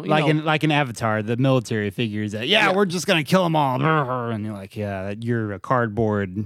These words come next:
Speaker 1: Yeah, exactly. I mean, now
Speaker 2: stereotype.
Speaker 1: you would add, you know, if you would have added just a smidge of, like, reason they would do it, it wouldn't have taken much, and you could have done the same meaning
Speaker 2: Uh-huh.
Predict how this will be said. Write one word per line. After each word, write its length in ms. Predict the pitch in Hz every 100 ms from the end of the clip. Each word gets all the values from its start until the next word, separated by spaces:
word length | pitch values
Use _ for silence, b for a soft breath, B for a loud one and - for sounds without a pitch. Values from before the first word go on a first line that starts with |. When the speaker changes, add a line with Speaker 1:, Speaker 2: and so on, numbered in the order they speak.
| 123
Speaker 1:
Yeah, 200 | - 254
exactly. 460 | 202 233 262 190 170 233
I 40 |
mean, 160 | - -
now 80 | -
Speaker 2:
stereotype. 160 | -
Speaker 1:
you 80 | 247
would 160 | 247 214
add, 260 | 185 214
you 60 | 233
know, 120 | 240
if 80 | 196
you 100 | 214
would 100 | 208
have 80 | 160
added 220 | 185 180
just 200 | 190 185
a 40 |
smidge 760 | 170 - - 190 202 214 175 175
of, 140 | 143
like, 460 | 131 131 120 - - b b b _
reason 340 | 147 180 156
they 80 | 147
would 240 | 127 123 113
do 240 | 143 170
it, 220 | 247 -
it 140 | 202 202
wouldn't 260 | 202 196 190
have 60 |
taken 160 | 175 180
much, 320 | 170 254 -
and 100 | 165
you 60 | 156
could 140 | 170
have 40 |
done 140 | 160 160
the 80 | 139
same 560 | - 160 170 160 151
meaning 560 | 180 240 208 117 123 151 -
Speaker 2:
Uh-huh. 300 | 131 107 101